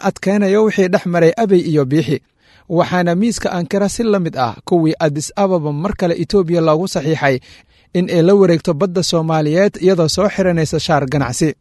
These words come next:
Kulankii xalay dhex maray hogaamiyaha Addis Ababa iyo kooxda fadhigeedu yahay magaalada Muqdisho ayaa lagu tilmaamay mid gabi ahaantiisba bahdil ku ahaa murtad Xasan Sheekh Maxamuud. Itoobiyana uu u ahaa guul kale oo ay gaartay, maadaama uu Abiy Axmed afka ka dhowrtay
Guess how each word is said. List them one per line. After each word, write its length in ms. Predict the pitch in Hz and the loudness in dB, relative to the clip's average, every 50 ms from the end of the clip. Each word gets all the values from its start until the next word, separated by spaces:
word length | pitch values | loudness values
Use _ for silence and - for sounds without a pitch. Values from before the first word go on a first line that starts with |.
| _ _ _ - - - - - - | _ _ _ -20 -20 -20 -20 -16 -2
Kulankii 420 | - 208 220 226 220 - - 196 190 | 2 4 4 4 4 2 2 2 2
xalay 260 | - 196 214 208 196 | 2 2 2 4 4
dhex 140 | 190 - 160 180 | 2 0 0 0
maray 240 | 180 180 196 208 | 0 2 2 4
hogaamiyaha 560 | 196 170 156 147 165 160 165 185 208 214 196 - - | 4 4 4 4 2 2 2 2 2 2 2 0 0
Addis 220 | 165 147 160 - - | -2 -4 -4 -6 -2
Ababa 300 | 214 214 208 208 190 202 190 | 0 0 0 2 2 2 2
iyo 180 | 180 170 170 147 | 4 2 2 2
kooxda 360 | - 190 208 - 175 180 165 | 2 2 0 2 2 -2 -2
fadhigeedu 480 | - 220 214 202 196 170 190 175 156 165 | -2 -2 -2 0 0 2 2 2 2 2
yahay 240 | 165 156 175 214 | 0 0 0 0
magaalada 420 | 208 196 170 170 165 196 208 202 180 | 0 0 0 0 0 0 0 0 0
Muqdisho 440 | 165 156 143 139 135 147 - - 147 | -2 -2 -4 -6 -6 -6 -4 -2 0
ayaa 200 | 139 143 139 139 | 0 2 2 0
lagu 200 | 139 143 139 175 180 | 0 -2 -4 -6 -4
tilmaamay 500 | - 196 190 180 170 165 165 170 165 165 | -4 -4 -2 -2 -2 -2 -2 -2 -2 -2
mid 160 | 190 220 175 | -2 -4 -2
gabi 240 | 165 190 185 160 175 - | 0 0 0 0 0 -2
ahaantiisba 720 | 165 151 143 160 185 214 220 - 220 220 185 165 196 185 170 | -4 -4 -4 -4 -4 -4 -4 -4 -4 -4 -4 -2 -2 -2 -2
bahdil 420 | 143 170 143 151 147 170 240 233 - | 0 -2 -2 -2 -2 -4 -4 -4 0
ku 100 | - 226 | 0 0
ahaa 240 | - 180 180 185 175 | 0 0 -2 -2 -2
murtad 280 | 170 175 160 - 180 156 | -4 -4 -6 -6 -8 -8
Xasan 280 | 151 170 160 - 175 143 | -6 -6 -6 -6 -6 -6
Sheekh 220 | - 175 156 - | -4 -4 -4 -4
Maxamuud. 460 | 156 147 - 160 156 160 165 151 123 - - _ _ _ _ _ - | -4 -6 -4 -4 -2 0 0 0 -2 -4 -8 _ _ _ _ _ -4
Itoobiyana 600 | 160 143 - - 196 180 147 156 165 175 170 170 - 160 | -4 -2 4 4 4 4 4 2 2 2 2 0 0 -2
uu 240 | 156 165 - 202 | -2 0 0 0
u 60 | - 170 | 0 0
ahaa 320 | 160 147 160 175 180 190 180 | 0 0 0 0 0 0 -2
guul 300 | 160 139 165 202 226 214 | -4 -2 -2 -2 -2 0
kale 220 | - 196 202 226 - | 0 0 0 0 2
oo 140 | 180 175 - | 0 0 2
ay 160 | 165 156 151 | 2 0 0
gaartay, 420 | 139 156 143 135 131 - 147 131 117 _ _ _ _ _ _ _ _ _ - - | 2 0 0 0 0 -2 -2 -2 -2 _ _ _ _ _ _ _ _ _ -6 -2
maadaama 600 | 147 147 143 139 139 139 185 180 170 160 160 156 | 0 2 2 2 2 4 2 2 2 2 0 -2
uu 160 | - 147 147 - | -2 -4 -4 -2
Abiy 280 | - 180 165 156 151 - | -2 -2 0 0 -2 -2
Axmed 340 | 180 - - 165 156 147 - | -4 -6 -4 -4 -4 -4 -4
afka 260 | - 196 - - 165 147 | -4 -6 -4 -4 -6 -4
ka 140 | - 220 214 | -2 -2 -2
dhowrtay 420 | 180 170 156 135 - 160 135 | 0 0 -2 0 0 0 0